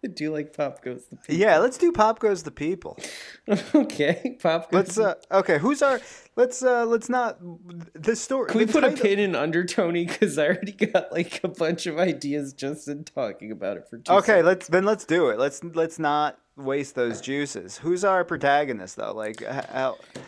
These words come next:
Speaker 1: So it becomes a question. Is this a, are we, um, in favor of, like, uh, Tony? Um, or is this, like, you know,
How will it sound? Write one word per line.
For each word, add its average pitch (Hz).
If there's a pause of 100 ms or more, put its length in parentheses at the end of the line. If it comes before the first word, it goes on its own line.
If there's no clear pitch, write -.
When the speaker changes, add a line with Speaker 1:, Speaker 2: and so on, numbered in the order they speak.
(160)
Speaker 1:
So 190 (140)
it 165
becomes 175
a 143
question. 160
Is 117
this 131
a, 117
are 117
we, 123
um, 113
in 123
favor 127
of, 123
like, 107
uh, 104
Tony? 175
Um, 104
or 113
is 107
this, 110
like, 98 (280)
you 113
know, 90